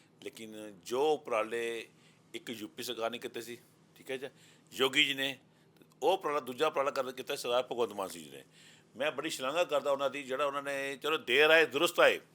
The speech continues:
ਦੇਰ ਆਏ ਦੁਰਸਤ ਆਏ, ਲੇਕਿਨ ਆਏ ਤਾਂ ਸੀ। ਜੋ ਕੰਮ ਉਹਨਾਂ ਨੇ ਕੀਤਾ ਹੋਇਆ, ਕਰ ਰਹੇ ਨੇ,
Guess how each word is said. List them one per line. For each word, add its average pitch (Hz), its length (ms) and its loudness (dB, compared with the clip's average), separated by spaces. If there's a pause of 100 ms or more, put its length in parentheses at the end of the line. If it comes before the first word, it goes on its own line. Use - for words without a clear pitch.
(360)
ਦੇਰ 131 220 0
ਆਏ 147 120 4
ਦੁਰਸਤ 120 320 -4
ਆਏ, 135 240 4 (280)
ਲੇਕਿਨ 160 240 -4
ਆਏ 131 160 6
ਤਾਂ 165 120 0
ਸੀ। 165 260 -2 (340)
ਜੋ 165 320 0
ਕੰਮ 170 260 0
ਉਹਨਾਂ 147 220 -6
ਨੇ 156 80 -2
ਕੀਤਾ 110 280 0
ਹੋਇਆ, 104 240 2 (320)
ਕਰ 175 140 12
ਰਹੇ 202 180 12
ਨੇ, 139 200 6